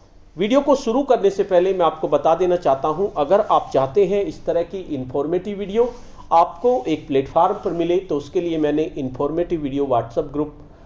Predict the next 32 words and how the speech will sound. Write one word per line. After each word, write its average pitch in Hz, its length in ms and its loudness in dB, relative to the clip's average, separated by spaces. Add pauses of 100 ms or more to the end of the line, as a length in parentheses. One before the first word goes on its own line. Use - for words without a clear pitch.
(220)
और 170 220 0
informative 170 640 0
वीडियो 147 220 0
Telegram 139 520 2
group 143 160 -2
बनाए 131 420 2
हुए 180 180 2
हैं। 202 280 -6
आप 139 200 0
चाहें 135 180 0
तो 165 120 -2
मेरे 139 180 0
group 135 180 -6
से 143 140 -4
जुड़ 156 200 -4
सकते 175 360 -6
हैं। 160 400 -6 (280)
ग्रुप 185 320 2
का 220 80 6
लिंक 175 460 -2
आपको 156 280 0
वीडियो 147 300 2
के 185 180 0
description 147 480 -2
box 143 360 -4
में 143 80 2
मिल 151 220 2
जाएगा, 196 300 4
जिस 175 160 -6
पे - 120 -8
क्लिक 165 320 -10
करके 196 360 0